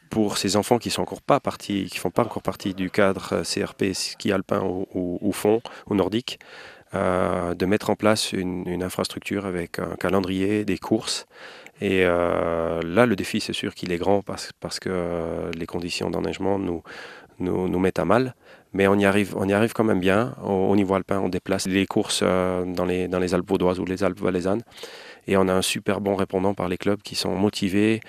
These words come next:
tant au niveau des bénévoles, des parents, des enfants qui viennent. Et on a une bonne participation malgré que c'est à deux heures, deux heures et demie de route d'ici. Donc, euh, ça, c'est, c'est un grand défi, mais on, on le relève bien et on, on a un bon retour.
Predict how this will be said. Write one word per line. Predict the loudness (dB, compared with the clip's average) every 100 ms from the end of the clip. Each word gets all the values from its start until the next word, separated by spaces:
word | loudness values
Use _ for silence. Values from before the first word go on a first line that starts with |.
| -14 -16 -20 _
tant | 4 4
au |
niveau | 4 2
des | 2 2
bénévoles, | 2 2 2 2 0
des | -2
parents, | 0 2 4 4
des | 2 0
enfants | 0 2 2
qui | 0 -4
viennent. | -2 0 -2
Et | -4
on | -4
a | -2
une | 0 0
bonne | 2 2
participation | 0 -2 -4 -6 -4 -4 -2
malgré | -2 -2 -4 -6
que | -6 -8 -8 -14 -18 -12
c'est | -2 -2
à |
deux | 0 -2
heures, | 0 -2
deux | -2
heures | -2
et | 0
demie | 0
de | 0
route | 0
d'ici. | -2 -2 0 -2 -6 -20 -20 -14 -4
Donc, | -4 -2
euh, | 0 2 2 2 -2
ça, | -2 0
c'est, | 2 2 0
c'est | 4 6
un | 8
grand | 6 2
défi, | 2 0 -4 -6 -4
mais | 0 2 2 0
on, | -2 0
on | 4
le | 6
relève | 6 4 2
bien | 2 2 2 -2
et | 0 2 2
on, | 2 0 2 2
on |
a | 4
un | 4
bon | 4 2
retour. | 2 4 4